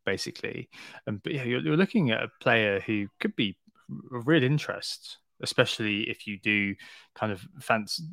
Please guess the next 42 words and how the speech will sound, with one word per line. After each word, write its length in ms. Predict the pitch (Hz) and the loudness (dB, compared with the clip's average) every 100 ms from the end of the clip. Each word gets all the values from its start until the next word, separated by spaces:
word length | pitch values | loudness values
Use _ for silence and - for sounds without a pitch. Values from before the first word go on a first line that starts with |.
| 202 | 2
fancy 420 | 165 147 - 143 | 2 0 0 0
Villa, 420 | 123 143 175 185 | 4 6 6 4
fancy 220 | 175 139 - | 0 -2 -2
bit 120 | 127 | -2
of 80 | 117 | 2
Villa. 240 | 123 156 | 4 6
I 40 | 139 | 6
think 200 | 113 104 | 2 -2
that 160 | 120 | 0
they 120 | 120 | 2
were 100 | 113 | 2
a 40 | 104 | 2
player 400 | - 117 110 104 | 2 4 4 0
we 80 | 104 | -4
were 60 | |
just 200 | 104 107 | -6 -4
saying 220 | - 107 | 0 0
offline 380 | 104 95 113 110 | 0 0 2 2
before 180 | 101 107 | 0 -6
we 80 | 104 | -4
came 320 | - 110 117 | -2 -2 0
on. 180 | 120 98 | -2 -2
They're, 280 | 101 101 - | -4 -4 -2
they're 160 | 113 | 0
a 60 | 107 | 0
team 440 | - 123 110 104 92 | 2 4 4 0 -2
who's, 360 | 117 110 101 - - - - - - | 0 0 -2 -8 -14 -18 -18 -18 -10
uh, 60 | 135 - | -10 -4
who 140 | - 156 | 2 2
got 140 | - | 4
out-narratived 1040 | 147 156 147 147 143 139 - 98 - - - - | 6 6 4 4 4 2 -4 -10 -12 -14 -14 -6
a 40 | |
little 180 | 117 117 | -4 -4
bit 180 | 110 - | -6 -4
by 120 | 107 104 | -2 0
Brighton, 640 | 117 104 104 110 101 98 _ - | 2 2 0 -6 -12 -14 _ -8
uh, 100 | 107 113 | -8 -2
last 340 | 107 98 - | -2 -2 -4
year. 260 | 107 98 95 | -2 -2 -4
I 40 | 120 | -8
mean, 160 | 98 | -6
people 380 | 120 110 104 98 | -4 -4 -4 -8